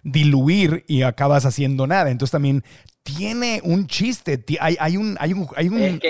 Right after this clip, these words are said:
Speaker 2: es, es que ese es el secreto.
Speaker 1: Ahí.
Speaker 2: Ese es el secreto del
Speaker 1: Ese es
Speaker 2: éxito, saber cuando realmente estás haciendo algo porque lo amas o porque el, todo el mundo dice que esto es lo que va mejor, o porque, porque créeme que, que,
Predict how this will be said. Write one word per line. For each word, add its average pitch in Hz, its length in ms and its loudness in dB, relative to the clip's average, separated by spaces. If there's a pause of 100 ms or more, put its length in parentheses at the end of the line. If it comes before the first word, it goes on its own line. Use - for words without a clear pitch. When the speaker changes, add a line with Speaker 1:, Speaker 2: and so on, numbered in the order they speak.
(100)
Speaker 2:
es, 123 240 -10
es 139 180 -4
que 170 240 2
ese 196 220 -2
es 226 80 -4
el 165 140 -2
secreto. - 600 -4 (320)
Speaker 1:
Ahí. 143 160 0
Speaker 2:
Ese 170 100 -2
es 202 140 -2
el 202 40 -12
secreto 151 400 -2
del 139 200 2
Speaker 1:
Ese 147 80 4
es 127 120 -10
Speaker 2:
éxito, 127 220 -6
saber 143 380 0
cuando 202 260 0
realmente 160 480 -2
estás 180 220 -6
haciendo 165 340 -6
algo 170 260 0
porque 147 360 -2
lo 120 180 -6
amas 185 320 -2
o 185 80 0
porque 143 280 -2
el, 127 200 -12
todo 139 200 2
el 151 40 -4
mundo 156 240 -4
dice 151 240 -4
que 131 120 -4
esto 131 160 -2
es 147 40 -2
lo 143 80 0
que 131 80 -2
va 127 140 0
mejor, 175 480 2 (220)
o 143 120 -2
porque, 143 280 -6 (460)
porque 127 560 -4 (300)
créeme 196 540 -2
que, 131 400 -6
que, 117 520 -4